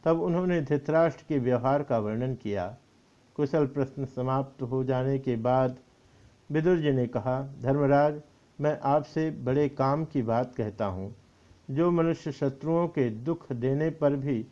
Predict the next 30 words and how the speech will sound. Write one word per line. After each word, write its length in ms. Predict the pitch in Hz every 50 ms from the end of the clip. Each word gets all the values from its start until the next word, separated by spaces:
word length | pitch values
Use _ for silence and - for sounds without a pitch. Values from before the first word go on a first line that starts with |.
| _ _ _ _ _ _
क्षमा 300 | - - 147 151 165 170
कर 200 | 170 - 139 123
देता 380 | 120 127 123 120 127 123 117 110
है 280 | 95 104 104 101 - - _ _ _ _ _ _ -
और 180 | 139 143 147
अपनी 360 | - - 147 143 - 156 151 151
उन्नति 540 | - 143 139 135 143 151 147 - 180 180
का 140 | 170 - 165
अवसर 440 | 147 - - 127 127 127 127 - 147
देखता 460 | 135 117 113 120 123 123 - - 151
रहता 380 | 143 135 117 110 113 - 123 113
है, 180 | 104 107 107 110 - _ _ _ _ _ _ _ _ _ -
साथ 180 | 151 160 160
ही 200 | 156 - 165 165
अपनी 320 | 147 147 143 - 147 135 123
शक्ति 520 | - - 147 147 - - - 156 151 151
और 240 | - - 139 127 117
सहायकों 680 | - - 120 113 127 131 135 135 135 135 156 151 151
को, 280 | 139 - 117 107 107 - - - - _ _ _ _ _ - _ _ _ -
का 120 | 151 147
संग्रह 440 | 139 143 - 127 135 139 156 165 165
करता 360 | 156 - 143 123 - - 131
रहता 360 | 127 123 113 113 - 127 120
है, 260 | 110 107 110 107 107 - - _ _ _ _ _ -
वही 220 | 139 147 151 175 170
पृथ्वी 480 | 165 - 143 123 - - - 151 151
का 140 | 143 147 123
राजा 360 | 110 110 107 107 107 135 139
होता 360 | 135 - 113 107 - 117 98
है। 240 | 92 95 98 95 101